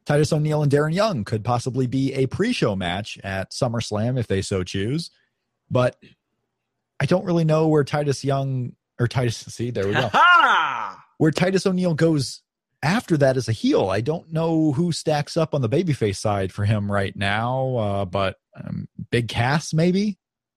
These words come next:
Speaker 1: Maybe Big
Speaker 2: Yeah.
Speaker 1: Cass in a singles feud after SummerSlam? Oh, I don't know. Uh, what's interesting, though, is the fact that Darren Young screwed himself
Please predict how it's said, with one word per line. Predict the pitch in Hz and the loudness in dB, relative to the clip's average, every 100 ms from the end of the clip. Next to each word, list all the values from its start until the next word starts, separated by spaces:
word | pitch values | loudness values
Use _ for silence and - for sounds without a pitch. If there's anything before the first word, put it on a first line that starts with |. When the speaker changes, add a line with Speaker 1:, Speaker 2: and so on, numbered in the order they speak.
| - | -6
Speaker 1:
Maybe | 113 147 | 0 2
Big | 139 170 147 | 2 2 0
Speaker 2:
Yeah. | - | -4
Speaker 1:
Cass | 160 226 220 | -2 0 -2
in | 233 220 | -4 -4
a | |
singles | 208 220 226 - | -4 -2 -2 -2
feud | 220 | -2
after | 226 208 214 | 0 0 -2
SummerSlam? | - 214 208 233 240 240 | -2 -2 -2 -2 -2 0
Oh, | - - - 466 427 | 0 2 4 4 2
I | 262 | -2
don't | 302 392 | -4 -2
know. | - 508 427 415 _ _ _ _ | 0 2 0 -2 _ _ _ _
Uh, | 147 | -2
what's | 180 214 | 2 0
interesting, | 330 - 247 190 | -2 -8 -4 0
though, | 143 123 123 | 2 2 2
is | - 120 | -2 -6
the | 127 | -4
fact | 143 135 | -2 -2
that | - - | -4 -2
Darren | 208 226 | 0 0
Young | 120 135 | -2 -2
screwed | 110 - 135 147 | -6 -6 -4 -2
himself | 98 90 95 87 - | -4 -6 -6 -6 -10